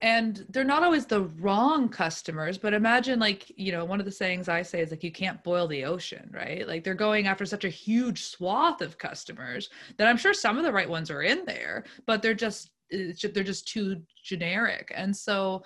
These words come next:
I remember working with a couple of companies, one in particular, that I sat down with them and I asked them, you know, "Tell me about who your customers are, 'cause as a marketer, that's what you need to know."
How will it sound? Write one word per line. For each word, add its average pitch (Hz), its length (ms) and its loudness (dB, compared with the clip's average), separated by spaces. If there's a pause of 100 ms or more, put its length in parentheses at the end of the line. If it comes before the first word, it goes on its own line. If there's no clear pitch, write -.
(260)
I 196 80 2
remember 214 260 2
working 196 320 -4
with 180 140 -8
a 180 40 -6
couple 175 300 -6
of 170 120 -8
companies, 165 520 -8
one 175 140 -4
in 170 60 -10
particular, 170 520 -6
that 165 100 -4
I 165 40 -4
sat 190 280 0
down 180 200 -2
with 170 100 -6
them 165 300 0
and 160 80 -4
I 156 40 -8
asked 160 360 -10
them, 160 340 -8 (240)
you 196 80 -6
know, 175 60 -4
"Tell 202 160 -2
me 196 100 -2
about 180 200 -4
who 175 60 -6
your 170 120 -8
customers - 480 -4
are, - 160 -6
'cause 175 160 -8
as 185 180 -2
a 170 260 2
marketer, 151 540 -10
that's 160 180 -16
what - 100 -14
you 165 80 -12
need 156 180 -12
to - 100 -14
know." 208 380 -6